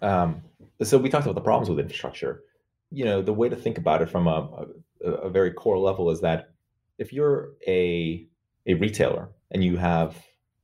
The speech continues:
a hundred sites, you will likely today have to disqualify any of those sites and, and that you can't deploy charging on them.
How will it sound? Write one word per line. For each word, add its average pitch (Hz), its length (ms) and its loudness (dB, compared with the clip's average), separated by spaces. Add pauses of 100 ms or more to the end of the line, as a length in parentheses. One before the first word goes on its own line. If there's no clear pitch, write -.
a 98 60 0
hundred 90 340 2
sites, - 480 -8 (920)
you 123 600 0
will 104 320 2 (200)
likely 101 320 0
today 76 200 2
have 80 140 0
to 82 80 -8
disqualify 85 540 0
any 78 260 0
of 69 80 2
those - 140 -4
sites - 460 -14 (500)
and, 82 260 -4
and 87 100 2
that 80 120 2
you 90 80 -2
can't - 240 0
deploy - 260 2
charging - 360 -2
on - 120 -8
them. - 180 -14